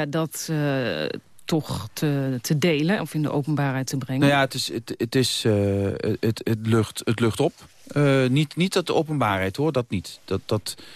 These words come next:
Speaker 2: u begint er ook weer over, dus soms denk ik ook... ik had het nooit moeten doen.
Speaker 1: <laughs>
Speaker 2: Eh, dat, dat, dat niet. Maar wel dat ik het met mijn vrouw, eh,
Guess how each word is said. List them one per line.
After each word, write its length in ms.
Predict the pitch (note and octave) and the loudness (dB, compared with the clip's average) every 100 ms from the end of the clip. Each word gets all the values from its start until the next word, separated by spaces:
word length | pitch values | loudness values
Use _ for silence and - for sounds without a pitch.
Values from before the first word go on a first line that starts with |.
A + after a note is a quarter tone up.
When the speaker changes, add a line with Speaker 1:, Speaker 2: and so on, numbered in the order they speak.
| - - - | -20 -20 -2
Speaker 2:
u 120 | A2+ | 2
begint 280 | G#2 A#2 - | 2 2 2
er 60 | |
ook 140 | G2 - | 0 2
weer 120 | G2+ | 2
over, 240 | G2 G2+ | 2 0
dus 320 | G2+ G2 - - | -4 -4 -6 -4
soms 200 | G#2+ G2+ | -2 -2
denk 160 | G2 | -2
ik 120 | G2 | 0
ook... 160 | A2 F#2+ | 0 0
ik 80 | F#2+ | -2
had 120 | G#2 | -2
het 100 | G2 | 0
nooit 180 | G#2 G2 | 0 0
moeten 200 | G2 - - | -2 -2 0
doen. 240 | A#2+ A2 - - | 0 0 -6 -4
Speaker 1:
<laughs> 240 | F3 F#3+ | -2 2
Speaker 2:
Eh, 380 | A#2+ A#2 A2+ A2+ | 4 4 4 2
dat, 180 | C3+ - | 0 0
dat, 400 | A#2+ C#3+ C#3 - | 0 -2 -2 -8
dat 260 | - C3+ C3+ | -2 -2 0
niet. 320 | A#2+ C#3 - - | 0 0 -4 -2
Maar 180 | A#2 | 2
wel 220 | A#2+ C3+ C#3 | 4 2 2
dat 140 | C3 | -2
ik 80 | B2+ | -6
het 100 | A#2 | -6
met 120 | A2+ | -2
mijn 140 | A2 | -2
vrouw, 500 | A2 F#3 F3 A#2+ G2+ | 0 0 2 2 0
eh, 420 | F#2+ F#2 F#2 D2+ | 0 -2 -2 -4